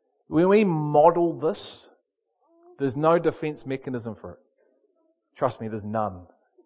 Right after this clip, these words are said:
This oneness in spirit, this perfected into unity in the spirit, when it manifests itself because it's a heart posture and it comes out, people cannot, it's like,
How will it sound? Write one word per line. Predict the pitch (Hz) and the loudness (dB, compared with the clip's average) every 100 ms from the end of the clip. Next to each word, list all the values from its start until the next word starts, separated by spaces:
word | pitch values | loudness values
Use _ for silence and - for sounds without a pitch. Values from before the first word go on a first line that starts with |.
| _ _ | _ _
This | 135 127 - | -6 -6 -8
oneness | 113 123 139 160 160 160 156 - - | -10 -2 0 0 0 -2 -4 -10 -10
in | 131 120 | -8 -8
spirit, | - - 127 139 139 - - - _ | -12 -6 -2 -2 -2 -10 -20 -20 _
this | - - - - | -4 -4 -8 -20
perfected | - 135 120 - 147 - 151 147 | -4 -2 -2 -2 -6 -4 -6 -4
into | 135 135 - 123 | -6 -6 -8 -10
unity | 104 107 127 135 135 - 147 165 _ _ - _ | -8 -8 -8 -8 -10 -12 -12 -12 _ _ -20 _
in | 151 151 156 | 6 6 2
the | 143 | -2
spirit, | - - 131 143 - - - | -6 -8 -2 -2 -2 -10 -14
when | - 156 | -2 2
it | 190 120 | 2 -2
manifests | 117 120 139 170 175 - 170 - - | -8 0 0 2 -2 -2 -6 -6 -4
itself | 143 - - 139 156 - | -4 -4 -4 -2 0 -2
because | 131 131 113 | -6 -4 -6
it's | - | -2
a | 107 | -4
heart | - 139 147 - | -2 2 2 0
posture | - 156 - 156 | -6 -6 -8 -8
and | 120 | -8
it | - | -8
comes | - 139 151 | -8 -8 -6
out, | 131 180 - _ _ _ _ _ _ _ _ - | -8 -10 -12 _ _ _ _ _ _ _ _ -8
people | 185 185 185 170 - - _ _ _ _ - | -8 -4 -2 -2 -4 -14 _ _ _ _ -20
cannot, | - - 170 190 160 143 | -14 -6 -2 0 0 -4
it's | - | -4
like, | 135 139 | -6 -8